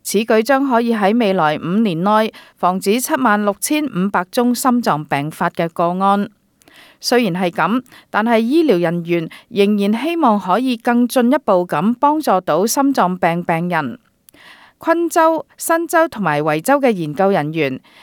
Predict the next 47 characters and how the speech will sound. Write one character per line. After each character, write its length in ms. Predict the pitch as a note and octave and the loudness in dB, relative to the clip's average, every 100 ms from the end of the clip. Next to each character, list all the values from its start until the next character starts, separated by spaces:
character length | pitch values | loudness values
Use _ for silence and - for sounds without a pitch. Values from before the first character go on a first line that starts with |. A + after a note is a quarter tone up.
| - | -12
而 100 | - | -8
家 240 | E3 A3 A#3+ | -2 0 2
正 240 | A#3 G3+ | 0 0
研 240 | F#3 D3+ E3 | 0 -4 -2
究 240 | G#3+ G#3+ | 0 0
緊 280 | G#3 E3 B3 | 0 -2 -2
點 160 | - F3+ | 0 0
樣 220 | B3 B3 | 2 0
可 220 | C4 F#3+ A3+ | 0 0 0
以 160 | B3 | 2
利 280 | A3 F#3+ F#3+ | 4 4 4
用 260 | F#3+ F3+ F#3 - - _ | 2 0 -4 -14 -20 _
喺 220 | F#3 A#3+ | -2 -2
佛 160 | C4+ A3 | 0 2
雷 160 | F#3 | 2
澤 200 | F#3 A3 G3 - | 2 -2 -4 -2
島 320 | E3 G3+ C#4+ _ - | 0 0 -2 _ -4
Fraser 400 | C#4+ C#4+ D4+ D4 | -2 -2 -2 -2
Island 400 | C4+ C#4+ A3+ D#3+ | 0 0 0 -2
上 300 | - F3+ F3 | -2 -2 0
嘅 240 | G3 F#3+ | 0 2
漏 220 | F#3+ F3 F3+ | 2 0 -2
斗 220 | D3+ F3 | 0 0
網 340 | A#3 E3+ F#3 | 0 0 -2
蜘 180 | G3 C4 | -4 -4
蛛 160 | B3 C#4 | -4 -4
嘅 180 | B3+ F#3+ | -2 -2
毒 160 | F3 - F3+ | -2 -4 -2
液 160 | F#3+ E3 - - - - | -2 -2 -14 -20 -20 -2
嚟 140 | F#3+ | 0
到 120 | G3 | 2
挽 220 | A3+ F3+ A3 | 2 0 0
救 220 | A#3+ A3+ | 0 0
心 180 | D4+ D4 | 0 0
臟 220 | C4 F#3 | 0 -2
病 220 | E3+ D3+ | -2 -4
發 220 | D#3+ - F3+ | -4 -4 -4
嘅 200 | F3+ E3+ | -2 -4
人 200 | C#3+ C3+ | -4 -6
士。 440 | - - G3 F#3 _ _ _ _ | -6 0 0 0 _ _ _ _
有 120 | - F#3+ | -6 -2
關 200 | B3 B3+ | 0 0
嘅 120 | A3+ | 0
臨 200 | F#3 D#3 | 0 -4
床 280 | D#3+ E3 E3 | -6 -6 -4
實 180 | - - | -4 -4
驗 320 | G3+ G3+ | 0 0